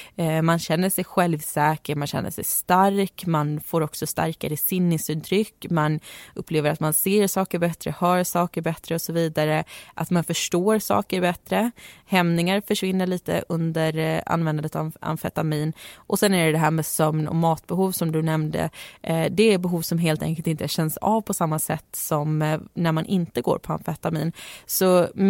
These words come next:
missbrukare, de brukar ta amfetamin i flera dagar och då äter de inte och de sover inte, utan de bara tar amfetamin.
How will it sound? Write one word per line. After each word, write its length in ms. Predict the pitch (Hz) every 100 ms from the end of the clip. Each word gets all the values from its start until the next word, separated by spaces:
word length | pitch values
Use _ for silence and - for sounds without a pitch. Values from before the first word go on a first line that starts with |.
| 208
missbrukare, 680 | - - 208 240 - 214 185
de 200 | 175 175
brukar 320 | 190 - 180
ta 340 | - - 226
amfetamin 600 | 233 226 214 190 180 156
i 60 | 151
flera 320 | - 156 151
dagar 680 | 151 160 160 160 160 180 185
och 300 | - 160 156
då 240 | 202 170 -
äter 460 | - 156 156 -
de 140 | 170 180
inte 360 | 175 - 214
och 180 | 254 -
de 140 | 156
sover 480 | 156 - 147 147 160
inte, 320 | 190 190 -
utan 240 | 202 185 165
de 140 | 165 - _
bara 360 | 190 170 160 165
tar 260 | - 156
amfetamin. 720 | 156 156 160 - 175 202 196